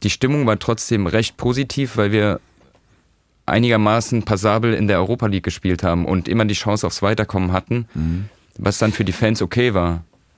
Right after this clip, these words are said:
Speaker 1: Aber als das dann weg war, dann war nur noch der nackte Überlebenskampf, äh, in der Bundesliga da.
Speaker 2: Mhm.
Speaker 1: Und, äh, das, das kann eben so ein bisschen problematisch werden.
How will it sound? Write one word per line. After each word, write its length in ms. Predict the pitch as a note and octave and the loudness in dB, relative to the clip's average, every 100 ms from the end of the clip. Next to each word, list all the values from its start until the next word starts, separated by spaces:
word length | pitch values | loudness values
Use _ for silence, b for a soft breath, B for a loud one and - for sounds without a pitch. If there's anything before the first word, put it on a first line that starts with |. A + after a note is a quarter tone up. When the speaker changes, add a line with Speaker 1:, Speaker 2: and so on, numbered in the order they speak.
| b b | b b
Speaker 1:
Aber 180 | E2+ | 0
als 140 | F2+ F#2+ | 2 2
das 140 | G2+ | 0
dann 160 | - F#2 | 0 2
weg 200 | F#2+ - | 0 0
war, 120 | A#2 | 0
dann 380 | A#2 A2 G#2+ G2 - - | 2 2 0 -2 -8 -6
war 240 | G2 G2 | 0 2
nur 160 | G#2+ G#2+ | 2 2
noch 140 | G#2+ | 2
der 120 | G#2 | 2
nackte 300 | G2+ G#2 - | 0 0 -2
Überlebenskampf, 800 | F2 F#2+ A2 A2 - G#2 G2+ - - | 0 2 2 0 0 0 0 -2 -2
äh, 280 | D2 G2+ | 0 0
in 140 | G2+ G2 | 0 0
der 80 | F#2+ | 0
Bundesliga 480 | A2+ A#2+ - F2+ | 0 -2 0 2
da. 260 | E2 E2 D#2+ b b - | 2 2 0 b b -4
Speaker 2:
Mhm. 320 | D2+ D2+ F2+ - | -2 0 -4 -6
Speaker 1:
Und, 420 | - F#2+ E2+ - - - | -2 0 0 -6 -14 -8
äh, 300 | C2 E2+ F#2 - - | -2 0 -2 -4 -4
das, 320 | G#2+ - - _ _ | -2 -2 -10 _ _
das 240 | A2 - - | -4 -4 -4
kann 280 | - C3 | 0 0
eben 280 | C3+ G#2 A2 | 2 2 2
so 80 | G#2 | 2
ein 100 | G#2+ | 0
bisschen 240 | G2+ - | 0 -4
problematisch 640 | G2+ F#2+ G#2 G2+ G#2+ - F2+ | -4 -2 0 2 0 -2 -2
werden. 300 | E2+ E2 | 0 0